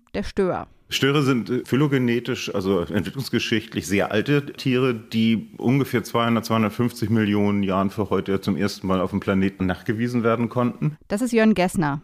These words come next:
Speaker 1: Er ist Biologe am Leibniz-Institut für Gewässerökologie und Binnenfischerei in Berlin.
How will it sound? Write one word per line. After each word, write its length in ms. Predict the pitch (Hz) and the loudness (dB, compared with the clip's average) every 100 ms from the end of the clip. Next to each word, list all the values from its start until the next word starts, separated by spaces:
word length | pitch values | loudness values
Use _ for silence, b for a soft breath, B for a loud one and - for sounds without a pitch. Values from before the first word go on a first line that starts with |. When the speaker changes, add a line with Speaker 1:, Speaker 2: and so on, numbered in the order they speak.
| - | -6
Speaker 1:
Er 100 | 165 | -8
ist 140 | - | -4
Biologe 600 | 175 170 202 247 254 247 | -2 2 2 4 4 2
am 140 | 185 | 0
Leibniz-Institut 920 | 175 165 - 220 - 196 196 - 202 | 2 0 2 -2 -2 -6 -8 -8 -8
für 140 | - 170 | -6 -8
Gewässerökologie 960 | 160 180 - - 196 196 190 180 196 | -4 -4 -4 -6 -6 -4 -6 -6 -8
und 180 | 180 175 | -6 -4
Binnenfischerei 880 | - 208 233 - 190 190 165 165 170 | 2 4 4 2 -8 -8 -6 -4 -4
in 80 | 165 | -6
Berlin. 420 | 165 165 151 - | -6 -6 -6 -8